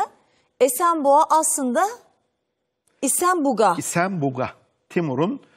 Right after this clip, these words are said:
Speaker 2: çok önemli komutanlarından birisi. Ve tabii bu şey, e, havaalanı yapılmadan önce o komutanın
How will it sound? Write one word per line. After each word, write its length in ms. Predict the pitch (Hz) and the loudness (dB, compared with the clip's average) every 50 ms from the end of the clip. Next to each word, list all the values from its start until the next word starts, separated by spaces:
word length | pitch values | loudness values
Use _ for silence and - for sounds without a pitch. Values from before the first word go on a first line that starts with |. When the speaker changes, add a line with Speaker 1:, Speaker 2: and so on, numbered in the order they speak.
| _ _ _ | _ _ _
Speaker 2:
çok 340 | - - 185 180 - - - | -6 -4 -4 -4 -4 -8 -8
önemli 420 | 139 123 127 135 131 135 147 175 | -6 -4 -2 -2 -2 -2 -4 -6
komutanlarından 1000 | - - 135 123 151 - - 127 123 123 123 123 123 123 123 156 190 220 214 165 | -6 -6 -8 -8 -10 -8 -8 -8 -6 -6 -4 -4 -4 -4 -4 -4 -4 -4 -4 -2
birisi. 460 | 139 131 127 120 - - - 123 101 - - - - - - - - 131 | -2 -2 -2 -2 -4 -6 -8 -8 -8 -10 -14 -20 -20 -20 -20 -16 -8 -2
Ve 340 | 147 196 214 196 - - | 0 0 2 0 -2 -4
tabii 420 | - - 190 185 165 135 113 110 117 | -4 -4 -2 -2 -2 -4 -4 -4 -2
bu 280 | 160 180 202 190 - - - _ _ _ _ _ _ | 0 0 2 0 0 -4 -10 _ _ _ _ _ _
şey, 320 | - - - - 165 170 170 147 - - | -12 -6 -2 0 2 2 0 -2 -4 -6
e, 180 | - 131 123 120 | -8 -6 -6 -6
havaalanı 520 | - 107 120 127 143 151 160 165 156 151 | -4 -4 -2 0 2 2 2 2 0 0
yapılmadan 580 | 143 139 139 - 170 160 160 151 147 180 214 262 | -2 -4 -4 -4 -4 -4 -2 -2 -2 -2 -2 -2
önce 400 | 277 196 147 123 107 117 104 - - - - - _ _ _ - | -2 -2 -4 -4 -6 -8 -8 -8 -10 -16 -20 -20 _ _ _ -2
o 220 | 131 143 143 143 | 0 0 0 0
komutanın 680 | - 156 143 143 151 - 165 151 156 180 180 143 - | 0 -2 -2 -2 -2 -2 -2 0 0 0 0 -2 -4